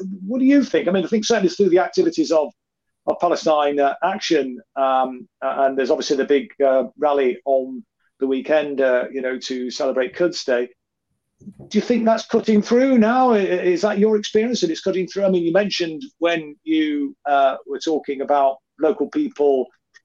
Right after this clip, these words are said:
near, living near the, uh, various Elbit System sites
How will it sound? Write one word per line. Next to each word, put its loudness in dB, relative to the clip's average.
near, -2
living 0
near 0
the, -2
uh, -2
various -2
Elbit 0
System -8
sites -4